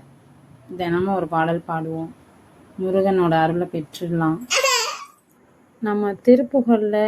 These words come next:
எதுவுமே இல்லாததுன்னே எதுவுமே இல்லைங்க ஃப்ரெண்ட்ஸ். நமக்கு இப்போ ஒரு கவலையா இருக்கா,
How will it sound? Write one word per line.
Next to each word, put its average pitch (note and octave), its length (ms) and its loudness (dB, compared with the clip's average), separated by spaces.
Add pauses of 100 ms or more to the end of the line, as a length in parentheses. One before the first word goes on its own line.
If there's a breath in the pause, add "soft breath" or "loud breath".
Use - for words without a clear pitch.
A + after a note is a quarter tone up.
(220)
எதுவுமே G#3 400 0 (100)
இல்லாததுன்னே A3 800 0
எதுவுமே G3+ 380 -4
இல்லைங்க F3 420 -6
ஃப்ரெண்ட்ஸ். E3 380 -18 (680 soft breath)
நமக்கு F3+ 400 -4
இப்போ E3+ 220 -4
ஒரு F3 220 0 (480)
கவலையா F#3+ 500 -2
இருக்கா, F3 280 -4